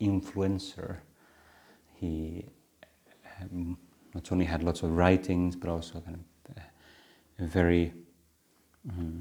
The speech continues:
significant presence in the society. And, uh, then he was also sent to Japan for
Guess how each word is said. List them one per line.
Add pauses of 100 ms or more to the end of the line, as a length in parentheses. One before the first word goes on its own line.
(100)
significant
presence
in
the
society.
And,
uh, (840)
then
he
was
also
sent
to
Japan
for